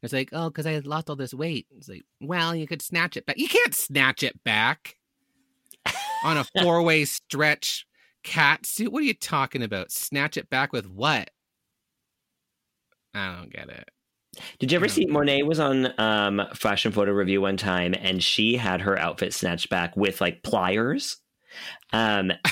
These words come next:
Speaker 2: and, and you could see it. And, like, every time she turned her body slightly, you
Speaker 1: Yeah.
Speaker 2: could see it, and people were reading her for it.
Speaker 1: Yeah. Well, that's the thing. Like, when you're, when you're fat, like, if you're on a, one of those,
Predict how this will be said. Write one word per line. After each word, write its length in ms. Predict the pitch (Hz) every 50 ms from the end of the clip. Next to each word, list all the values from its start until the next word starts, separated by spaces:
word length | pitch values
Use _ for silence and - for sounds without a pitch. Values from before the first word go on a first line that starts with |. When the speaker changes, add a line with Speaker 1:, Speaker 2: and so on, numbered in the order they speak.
| - - - -
Speaker 2:
and, 320 | 120 120 117 117 117 -
and 160 | - - 135
you 60 | 139 -
could 180 | - 147 113 -
see 240 | - - 196 214 190 147
it. 60 | 113
And, 160 | 95 127 135 143 143
like, 140 | 139 123
every 140 | 131 131 143
time 140 | 151 165 147
she 180 | 131 - 131 -
turned 280 | - - 135 127 123 127
her 80 | 127
body 260 | 110 107 104 104 113
slightly, 320 | 120 - - 110 101 98 98
you 80 | 104
Speaker 1:
Yeah. 100 | 104 156
Speaker 2:
could 80 | 110 101
see 220 | - - 117 113
it, 60 | 104 90
and 80 | 87
people 180 | 98 110 107 113
were 80 | 113 104
reading 260 | 104 113 113 113 104
her 120 | 95 95
for 200 | 90 - 95 -
it. 200 | 87 - - - - _ _ _ _ _ _ _ _ _ _ _ _ _ _ _
Speaker 1:
Yeah. 300 | 139 151 160 143 107 90 -
Well, 140 | 120 143 160
that's 240 | 175 190 226 226 -
the 140 | 349 359 -
thing. 300 | - - 196 220 233 220
Like, 180 | 160 131 120
when 140 | 127 135 131
you're, 340 | 131 127 123 123 117 - 113
when 140 | 123 123 120
you're 100 | 117 113
fat, 360 | - - 127 131 123 110 -
like, 160 | 107 107 -
if 120 | 113 104
you're 200 | 117 113 110 110
on 160 | 107 120 131 127
a, 40 | -
one 180 | 104 120 127
of 80 | 123 120
those, 100 | 127 120